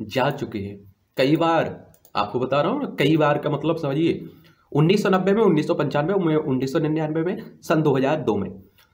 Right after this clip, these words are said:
तो याद रखिए, इसमें आपका क्या लगाओगे? उन्नीस सौ पंचानवे। B option आपका बिल्कुल सही होगा। क्या होगा? B option बिल्कुल सही होगा। और आप सभी जानते हैं कि जो ओजोन परत है,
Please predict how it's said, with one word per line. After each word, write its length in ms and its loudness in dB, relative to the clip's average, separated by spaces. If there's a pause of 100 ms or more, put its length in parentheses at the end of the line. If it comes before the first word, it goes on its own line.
(220)
तो 100 4
याद 340 4
रखिए, 220 2
इसमें 200 0
आपका 220 0
क्या 160 0
लगाओगे? 460 -2 (220)
उन्नीस 300 -2
सौ 80 0
पंचानवे। 540 -4 (420)
B 300 0
option 320 -2
आपका 580 -4 (140)
बिल्कुल 280 0
सही 200 -4
होगा। 200 -2
क्या 320 -6
होगा? 200 0 (400)
B 140 2
option 540 -4 (120)
बिल्कुल 240 -2
सही 200 -4
होगा। 280 -6 (640)
और 280 2
आप 200 0
सभी 200 2
जानते 280 2
हैं 80 2
कि 80 -2
जो 120 0
ओजोन 380 2
परत 320 -2
है, 280 -12